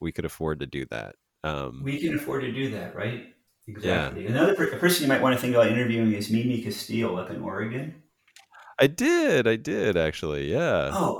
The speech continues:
Speaker 1: Yeah, sh-,
Speaker 2: awesome. Okay.
Speaker 1: yeah. Oh, Mimi's fantastic. Yeah, no, she's, uh, she di-, yeah, and gracious, as
Speaker 2: Yeah.
Speaker 1: gracious as you. The two of you are fantastic and huge
Speaker 2: She's
Speaker 1: proponent.
Speaker 2: really
Speaker 1: She's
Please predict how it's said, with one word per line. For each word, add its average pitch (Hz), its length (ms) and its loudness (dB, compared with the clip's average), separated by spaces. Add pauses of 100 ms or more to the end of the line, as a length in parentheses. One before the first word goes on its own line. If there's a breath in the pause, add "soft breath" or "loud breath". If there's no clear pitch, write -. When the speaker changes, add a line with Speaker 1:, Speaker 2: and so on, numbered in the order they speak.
(120)
Speaker 1:
Yeah, 131 140 4
sh-, 110 140 0
Speaker 2:
awesome. 107 200 -10 (220)
Okay. 139 340 0
Speaker 1:
yeah. 135 520 6 (320)
Oh, 113 240 8
Mimi's 120 400 -2
fantastic. 127 680 -2
Yeah, 95 340 2
no, 71 320 -6 (100)
she's, - 460 -10
uh, 90 340 -2
she - 200 -14
di-, - 200 -10
yeah, 98 160 2 (300)
and 87 180 -6
gracious, 90 440 -2
as 113 120 4
Speaker 2:
Yeah. 110 60 8
Speaker 1:
gracious 101 400 0
as 82 180 -6
you. 71 400 -6
The 85 80 -8
two 95 240 -4
of 82 120 -4
you 82 160 -4
are 73 200 -4
fantastic 85 800 -8
and 76 320 -12 (240)
huge 104 300 -4
Speaker 2:
She's - 20 -4
Speaker 1:
proponent. 170 400 0
Speaker 2:
really - 0 -
Speaker 1:
She's - 200 2